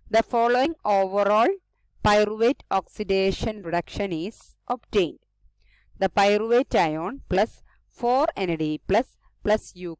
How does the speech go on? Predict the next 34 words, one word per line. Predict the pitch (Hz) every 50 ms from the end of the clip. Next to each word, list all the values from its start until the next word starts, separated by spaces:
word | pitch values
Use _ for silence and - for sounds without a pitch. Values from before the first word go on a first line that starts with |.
| _
Q | - 208 220
plus | 240 - - 190 - - _
G | 160 175 170
D | 160 170 165 165
P, | _ - 190 214 277 339 320 _ _ _ _ _ _ _ -
which | 208 233 - - -
gives | 185 214 254 359 - - -
four | - 277 262 277 285 277
N | 262 233 214
A | 196
D | 185 190 190 202
H | 247 - - - -
plus | - 214 247 - - - - _ _
U | 196 202 214 214 _
Q | _ 240 240 214
H | 196 180 - - - _
two, | - 190 196 254 330 - _ _ _ _ _ _ _ _ _ _ _ - - - _ _ _ _ - -
four | - - 214 208 214 214
H | 196 190 - - - -
plus, | - 214 247 302 - - - _ _ _ _ _ _ _ _ _ _ _ _ _ _
then | - 214 233 254 233
G | - - 185 185 - _
T | - 202 202
P | - _ - 240 302
plus | - - 202 214 269 - -
three | - 240 269 330
carbon | - - 196 175 160 160 151
dioxide. | 147 139 - - - - 127 - _ _ _ _ _ _ _ - - - - _ _ _ - _ _ _ _ _ _ _
Combining | - 247 254 262 240 285 269 277 277 302 285 269
the | 226 214 -
above | - 226 226 214 254 277 277
reactions | 240 220 190 180 170 - - - - 190 214 - - -
with | - 202 - _ -
ones | 170 202 208 233 269 - - -